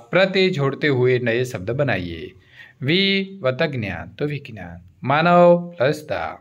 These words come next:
तो मानवता, वि प्लस मोक तो विमोक, गैरहाजिर तो गैरहाजिर, समाज एक तो सामाजिक, कुल इन तो कुलीन, अ वत्ता हिंसा तो अहिंसा, शान वत्ता दार तो शानदार।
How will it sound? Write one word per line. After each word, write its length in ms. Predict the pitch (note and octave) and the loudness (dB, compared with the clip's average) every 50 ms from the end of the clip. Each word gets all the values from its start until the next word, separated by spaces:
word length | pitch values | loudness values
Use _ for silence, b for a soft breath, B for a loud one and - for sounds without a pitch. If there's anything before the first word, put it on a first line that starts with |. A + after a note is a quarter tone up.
| - - _ - | -18 -20 _ -4
तो 80 | E3+ | -2
मानवता, 500 | E3 D3 C3+ B2+ A#2 G#2 - - G2 F2+ E2+ E2+ F2 F2 - - _ B B B B B B B B B B | 0 0 0 0 -2 -4 -6 -8 -10 -12 -12 -12 -14 -16 -20 -20 _ B B B B B B B B B B
वि 220 | C3 D3+ F3+ G3 F#3+ | -2 0 2 2 0
प्लस 360 | F#3 E3 B2+ C3 C#3 - - | 0 0 0 0 0 0 -2
मोक 420 | B2 A2 G2+ F#2 E2+ E2+ - - - - | -4 -4 -4 -6 -8 -10 -12 -16 -12 -8
तो 80 | - D#3+ | -6 -4
विमोक, 580 | D3+ C#3+ A#2 G#2 G#2 G2 F2+ F2 F2 - - - - - - b b b b b b b b | -2 -4 -4 -4 -6 -8 -10 -12 -12 -14 -20 -20 -20 -20 -20 b b b b b b b b
गैरहाजिर 840 | C3+ E3 F#3 F#3+ E3+ - - G2+ - - C3+ B2+ G#2+ F#2 F2 - - - - | -2 0 2 2 0 0 -2 -6 -6 -4 -4 -4 -4 -4 -8 -12 -16 -18 -18
तो 60 | - | -14
गैरहाजिर, 760 | G#2 A2+ B2 C3 B2 - A2+ G2+ - - D#2+ E2 E2+ F2 F2 - _ b b b b b b b b b b - | -10 -6 -6 -6 -6 -6 -10 -12 -16 -18 -16 -16 -16 -16 -18 -20 _ b b b b b b b b b b -16
समाज 760 | - - F#3 F3 F#3+ F#3+ F#3+ F#3+ G3 F#3+ F#3+ - - - - | -4 0 2 4 4 4 4 4 2 2 -2 -8 -8 -4 -2
एक 300 | E3 C3 - - - - - - | -2 -2 -2 -6 -10 -14 -10 -8
तो 80 | D3+ | -8
सामाजिक, 840 | D3+ - - G2+ F#2 G2+ G2+ F#2+ F#2+ F#2 G2 F2+ D#2+ E2 F2 - - - _ _ _ _ - | -8 -8 -8 -10 -10 -10 -10 -12 -12 -14 -14 -14 -14 -16 -16 -20 -20 -20 _ _ _ _ 2
कुल 240 | F#3 G3 G#3 G#3+ G#3+ | 4 6 6 6 6
इन 320 | C#3+ C3 B2+ G#2+ F#2+ F#2 F2 | 4 2 2 0 -2 -4 -6
तो 120 | - - D#3 | -4 -6 -4
कुलीन, 520 | - - C#3 A2+ G#2+ G2+ F2+ E2 D#2+ - - - _ _ - | -4 -4 -4 -4 -4 -6 -8 -10 -12 -14 -18 -20 _ _ 2
अ 120 | F3+ G3 G3 | 4 6 6
वत्ता 260 | F3+ D3 - F3 D3 | 6 4 4 2 0
हिंसा 420 | B2+ A#2+ A#2 A2 A2+ A2 G2+ F2+ | 0 -2 -4 -8 -8 -8 -8 -6
तो 120 | - - C#3+ | -4 -2 -2
अहिंसा, 680 | C3 - - G#2+ G2+ G2 - G2 F2+ E2+ E2 E2 F2 - - | -2 -2 -4 -8 -8 -8 -10 -10 -8 -8 -10 -10 -14 -16 -18
शान 340 | - - E3 D#3 E3 E3+ E3 | -8 -4 0 2 2 2 2
वत्ता 240 | C#3 B2 C3 - B2+ B2 | 0 -2 -2 -2 -2 -2
दार 360 | A2 F#2+ F2 E2+ E2 E2+ F2+ - | -2 -2 -4 -4 -6 -8 -6 -4
तो 80 | D3+ | -4
शानदार। 600 | D3+ - C3 A2 F#2 F2 E2+ E2+ - - - - | -4 -4 -6 -8 -8 -8 -10 -12 -14 -16 -18 -20